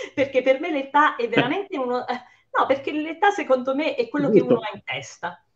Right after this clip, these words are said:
Speaker 1: perché posso essere anche una sessantenne però che ha le idee di diciotto, oppure una diciottenne che ha le idee da, da sessanta, quindi io continuo a dire che l'età è una condizione mentale, Marco, quindi lasciamola lì l'età.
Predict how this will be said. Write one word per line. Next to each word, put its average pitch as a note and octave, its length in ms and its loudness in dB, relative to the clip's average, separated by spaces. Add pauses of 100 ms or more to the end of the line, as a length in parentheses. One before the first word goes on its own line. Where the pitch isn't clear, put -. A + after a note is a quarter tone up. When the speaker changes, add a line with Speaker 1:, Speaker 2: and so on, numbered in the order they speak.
(360)
Speaker 1:
perché C4+ 240 0
posso C4 340 0
essere B3 480 2
anche C4 240 -2
una A#3 120 -6
sessantenne A#3+ 720 -6
però A3+ 200 -10
che G#3+ 160 -2
ha G3 80 0
le G3+ 120 -2
idee G3+ 300 -2
di G#3 120 -18
diciotto, C#4 720 -8 (100)
oppure C4 300 -6
una A3 100 -6
diciottenne A#3+ 680 -6
che F#3+ 120 -4
ha F#3 60 -2
le F#3 120 -4
idee F3+ 380 -6
da, E3 320 -6
da E3+ 80 -14
sessanta, F#3+ 680 -4
quindi A3+ 260 -12
io A3+ 180 -8
continuo A3+ 360 -14
a G#3+ 40 -12
dire A3 280 -8 (280)
che A#3+ 120 0
l'età B3 320 6
è - 20 2
una A#3 160 -4
condizione B3+ 560 -2
mentale, F3+ 560 -2
Marco, E3+ 440 -4
quindi B3 420 -6
lasciamola G#3+ 580 -2
lì E3+ 300 -6
l'età. D#3+ 420 -6